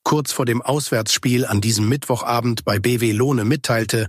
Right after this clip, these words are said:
hat sich Christopher Buchtmann das Kreuzband gerissen. Passiert ist dies im Training am Dienstag. Der Routinier, der von Trainer Fuad Kilic kurz vor der Saison zum Kapitän gemacht worden war,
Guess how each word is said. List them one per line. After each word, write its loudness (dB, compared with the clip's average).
hat -2
sich 0
Christopher -2
Buchtmann 0
das -2
Kreuzband -2
gerissen. 0
Passiert 0
ist -2
dies 2
im 2
Training -2
am 2
Dienstag. -2
Der 4
Routinier, 0
der 0
von 0
Trainer -2
Fuad 0
Kilic 0
kurz 0
vor 0
der 0
Saison 0
zum -2
Kapitän -2
gemacht -2
worden 2
war, 2